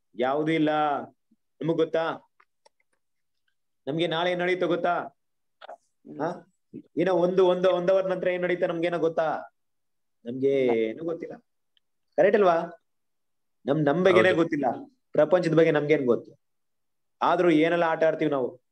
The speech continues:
Speaker 1: ನಾಳೆ ನಾವು ಇರ್ತೀವಾ ಇಲ್ವಾ ಅಂತ ನಮ್ಗೆ ಗೊತ್ತಿಲ್ಲ. ಆದ್ರೆ ನಾವು ಆಡುವಂತ ಆಟಕ್ ಮಾತ್ರ ಇದಿಲ್ಲ. ಏನೋ ನಾವು ಸಾವಿರ ವರ್ಷ ಬದುಕೋ ರೀತಿ ಅಲ್ವಾ? ಮನುಷ್ಯನ ಒಂದು ಗುಣಗಳು ಹಾಗೆ ಇದೆ ಇವತ್ತು. ನೋಡ್ರಿ, ದೇವ್ರ್ ನೋಡ್ರಿ, ದೇವ್ರಿಗೆ ಆದಿಯಲ್ಲೇ ಅಂತ್ಯ ಗೊತ್ತು.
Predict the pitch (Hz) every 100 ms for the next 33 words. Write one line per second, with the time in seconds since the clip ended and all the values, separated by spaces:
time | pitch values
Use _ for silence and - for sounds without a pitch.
0 | - 139 170 170 160 147 151 170 170 165
1 | 165 160 147 139 147 120 101 147 - _
2 | _ _ _ - 135 175 170 160 170 190
3 | 180 175 175 196 185 185 226 214 180 160
4 | 110 - _ _ _ _ _ - 156 175
5 | 175 175 160 151 165 165 151 160 147 151
6 | 151 139 127 190 170 185 214 202 185 180
7 | 156 127 _ _ 131 180 254 269 196 175
8 | 147 113 95 - 107 135 120 98 113 135
9 | 127 123 110 101 127 160 160 127 - _
10 | _ _ _ - 113 143 165 151 131 131
11 | 156 170 - 120 156 190 185 175 165 170
12 | 175 139 147 123 117 -